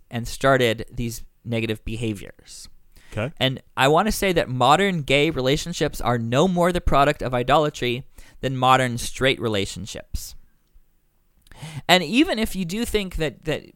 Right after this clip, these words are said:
Speaker 1: that gay relationships are, are the p-, product of idolatry, what it, what God is really saying is that God is using this same gender behavior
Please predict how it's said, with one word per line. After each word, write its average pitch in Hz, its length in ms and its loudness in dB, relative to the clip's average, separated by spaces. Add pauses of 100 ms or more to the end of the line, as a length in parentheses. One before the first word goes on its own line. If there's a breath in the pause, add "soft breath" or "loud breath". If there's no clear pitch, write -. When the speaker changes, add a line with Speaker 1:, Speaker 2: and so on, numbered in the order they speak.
(160)
Speaker 1:
that 135 340 0 (320)
gay 156 180 6
relationships 147 920 0
are, 123 480 4 (340)
are 127 140 0
the 127 120 -2
p-, - 140 -10 (160)
product 135 280 2
of 131 120 -4
idolatry, 123 580 0
what 135 160 0
it, 107 120 -4 (100)
what - 340 -6
God 151 220 4
is 156 140 2
really 139 180 -2
saying 165 320 -2
is 131 140 -4
that - 140 -10
God 143 200 2
is 131 180 -2
using 156 300 -2
this 131 160 -6
same 147 340 -2
gender 135 260 -2
behavior 147 480 -2